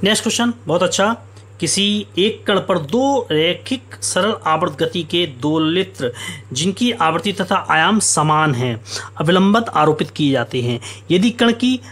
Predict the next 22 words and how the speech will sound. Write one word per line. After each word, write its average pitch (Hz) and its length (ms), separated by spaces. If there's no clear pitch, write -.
लब्ध 220 280
गति 190 320
का 160 320
स्वरूप 170 340
वृत्ताकार 143 640
हो 165 200
तो 196 120
दोनों 151 380
के 165 180
मध्य, 135 520
आ, 131 560
कलांतर 170 580
होगा। 139 340
देखिए, 262 560
स्वरूप 226 400
अगर 240 160
वृत्ताकार 170 720
है, 127 60
सर्कुलर 226 500
फॉर्म 160 360
में 147 120
है, 156 300